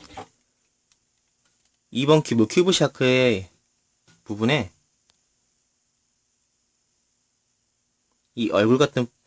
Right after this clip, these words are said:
파츠 보이실까요? 이거를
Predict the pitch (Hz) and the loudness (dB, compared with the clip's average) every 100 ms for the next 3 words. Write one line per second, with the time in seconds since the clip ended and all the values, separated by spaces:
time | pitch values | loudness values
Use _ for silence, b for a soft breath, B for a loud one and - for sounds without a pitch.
0 | _ _ _ 151 - 107 98 95 - 135 | _ _ _ -14 -10 -6 -4 -4 -2 -2
1 | 151 _ _ _ _ _ 113 113 127 151 | -2 _ _ _ _ _ -6 -2 2 2
2 | 156 | 0